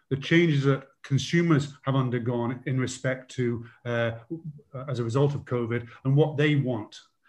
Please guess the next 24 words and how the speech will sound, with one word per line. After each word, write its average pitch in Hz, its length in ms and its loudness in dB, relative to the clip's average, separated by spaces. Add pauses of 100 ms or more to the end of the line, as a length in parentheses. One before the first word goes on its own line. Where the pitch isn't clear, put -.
(300)
And 143 240 0 (100)
what 190 200 0
all 175 240 2
the, - 0 -
the, 135 580 -2
the 123 160 -4
studies 139 340 2
are 127 60 0
showing 143 440 4
that 117 120 -4
the, 127 160 -6 (200)
the 143 80 -8 (100)
consumers 151 480 2
want 143 180 2
a 110 40 -8
better 160 320 0
connection 143 640 0
with 139 200 0
the, 117 200 -4 (180)
the 117 100 -4 (160)
produce 147 460 0
that 139 140 -10
they 120 260 -4
eat. 165 300 -4